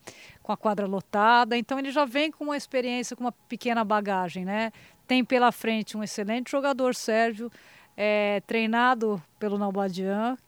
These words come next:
que explicava pra mim agora há pouco que treina ele pelo fato de não ter que viajar muito, que foi uma das coisas, uma das prioridades dele.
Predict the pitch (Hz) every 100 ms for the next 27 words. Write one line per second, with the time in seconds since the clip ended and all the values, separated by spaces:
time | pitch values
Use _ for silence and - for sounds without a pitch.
0 | _ _ - 196 196 196 - - 208 220
1 | 214 208 208 202 208 202 202 202 _ 208
2 | 208 - - - 202 175 - - _ 226
3 | 240 240 226 220 214 220 214 220 208 -
4 | 214 226 190 214 247 233 233 220 202 214
5 | 196 202 185 190 233 208 - 208 196 190
6 | 190 - 202 202 190 190 - 208 190 185
7 | 190 185 160 160 190 247 330